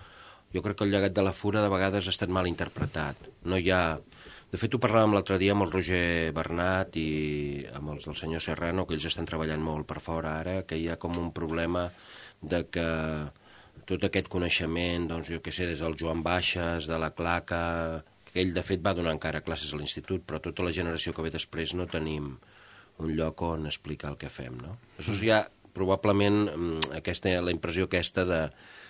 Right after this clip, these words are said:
Speaker 1: de, ah, ens fotran un, un, un pulmó, una freixura o un, una bola de farina per sobre, no?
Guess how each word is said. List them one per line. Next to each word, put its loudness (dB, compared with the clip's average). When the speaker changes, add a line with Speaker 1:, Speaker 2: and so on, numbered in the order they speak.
Speaker 1:
de, -4
ah, 6
ens -6
fotran -2
un, -4
un, -4
un -4
pulmó, 4
una 2
freixura 6
o 2
un, -2
una -4
bola 4
de 4
farina 0
per -6
sobre, -2
no? -10